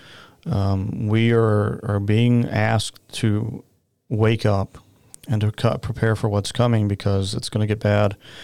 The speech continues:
in a lot of ways. I don't wanna be like a doomsday guy, 'cause, um, I,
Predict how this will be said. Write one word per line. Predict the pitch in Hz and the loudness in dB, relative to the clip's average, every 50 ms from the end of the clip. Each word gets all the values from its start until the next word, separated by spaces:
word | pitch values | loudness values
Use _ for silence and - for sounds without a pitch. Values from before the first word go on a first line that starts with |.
| - - - - - - | -18 -20 -20 -16 -8 -2
in | - 135 | 0 2
a | 131 | 4
lot | 127 127 123 | 4 4 4
of | 110 | 4
ways. | 107 104 104 - | 2 2 2 2
I | 120 | 2
don't | 135 131 | 2 4
wanna | 123 120 107 | 4 2 2
be | 110 107 | 2 2
like | 104 98 | 2 2
a | 104 | 0
doomsday | 101 104 107 110 104 101 - 104 98 | 0 0 0 0 0 0 -2 -2 0
guy, | 95 98 92 95 98 | 0 0 0 0 -2
'cause, | 95 95 - - - - - | -2 -4 -6 -6 -8 -8 -6
um, | 107 107 101 101 95 - - 98 | -4 -2 -2 -2 -4 -4 -6 -2
I, | 107 110 | 0 0